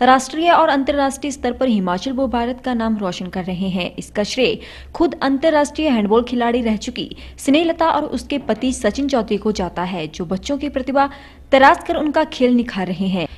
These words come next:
इसके लिए स्नेहलता के पिता एवं मोर सिंगी पंचायत प्रधान जगदीश ठाकुर भी बधाई के पात्र हैं, जिन्होंने हैंडबॉल नर्सरी के लिए चार बीघा भूमि दान की है। मोर सिंगी हैंडबॉल नर्सरी में आयोजित कार्यक्रम को संबोधित करते हुए आनंदेश्वर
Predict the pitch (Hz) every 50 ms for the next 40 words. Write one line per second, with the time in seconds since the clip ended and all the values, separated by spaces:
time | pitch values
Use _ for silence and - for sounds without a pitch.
0 | - - 285 311 285 302 359 339 359 349 359 370 359 349 302 311 311 294 294 302
1 | 302 294 294 311 302 - 277 269 - 285 285 - 220 202 233 247 233 208 202 339
2 | 349 - - 269 269 269 294 277 277 262 247 - 262 262 262 262 - 254 247 247
3 | 254 262 247 214 202 180 175 202 226 226 - 214 196 190 - 277 285 247 254 247
4 | 214 220 190 196 190 185 180 - 196 196 202 175 170 - 185 180 185 190 180 180
5 | - - - - 196 190 185 214 214 214 214 196 190 196 220 226 240 254 262 269
6 | 254 220 208 196 - 247 269 262 - 262 277 285 233 160 - - - - - -
7 | - - - - 285 269 302 330 269 254 294 285 302 302 254 226 247 240 240 240
8 | 202 202 185 170 165 - - 185 180 170 190 170 156 - - - - - - -
9 | - - - 262 302 339 320 - 330 330 330 349 302 285 285 254 277 294 294 269
10 | 240 220 220 - 233 269 269 262 269 269 247 240 240 240 254 - - - 233 214
11 | 208 208 - 240 240 240 262 254 247 247 202 190 185 190 190 240 254 247 - 262
12 | 254 262 285 285 254 214 147 - - - - - - - - - 262 277 294 285
13 | 277 302 285 - 294 330 349 330 -